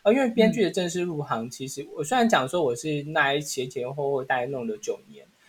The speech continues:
Speaker 1: 但是编剧我正式入行其实是六年，就从正式入行开始。因为编剧入行必须要有作品，然后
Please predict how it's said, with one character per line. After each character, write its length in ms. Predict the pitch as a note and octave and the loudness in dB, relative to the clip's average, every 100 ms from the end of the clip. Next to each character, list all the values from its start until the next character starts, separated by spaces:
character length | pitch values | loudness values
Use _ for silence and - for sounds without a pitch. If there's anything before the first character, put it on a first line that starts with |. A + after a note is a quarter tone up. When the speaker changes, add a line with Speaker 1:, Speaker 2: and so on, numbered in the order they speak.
| _ | _
Speaker 1:
但 180 | - A3+ | 6 6
是 120 | A3+ | 6
编 260 | G#3+ F#3+ F#3+ | 2 2 2
剧 320 | G#3 F3+ F3 | 2 2 2
我 100 | C3 | 0
正 160 | C3 E3 | 0 -2
式 140 | F3 | -2
入 220 | E3+ D3 | -2 -2
行 240 | C3+ B2 A#2 | -2 -2 -4
其 120 | C3 | -8
实 220 | C3+ C3 | -10 -8
是 760 | C#3 - D#3+ C#3+ C3 B2 A#2 A#2+ | -8 -8 -6 -6 -6 -8 -8 2
六 260 | E3 A#2 G#2 | 4 2 -2
年， 180 | G2+ - _ _ _ | -18 -20 _ _ _
就 140 | - G3+ | 4 4
从 260 | E3 D3+ D#3+ | 6 0 0
正 240 | - F3+ | -2 -2
式 100 | E3+ | 0
入 100 | E3 | -2
行 140 | D3 B2+ | -2 -2
开 240 | C3+ B2 | -2 -2
始。 240 | - - - - - | -4 -10 -14 -20 -2
因 120 | G#3+ A#3 | 4 6
为 80 | |
编 200 | A3 A3+ | 6 4
剧 80 | A#3 | 4
入 180 | A3 G3+ | 2 2
行 240 | E3 C#3 | 0 -2
必 160 | D3+ D#3 | 0 -6
须 240 | D3+ D3+ | -6 0
要 220 | D3+ C#3 A#2 | 4 6 4
有 200 | A2+ G#2+ | -2 -2
作 320 | C#3+ A2+ - | 0 0 -2
品， 260 | - A2+ G#2 | -12 -12 -4
然 100 | B2+ | 0
后 80 | D3 | 2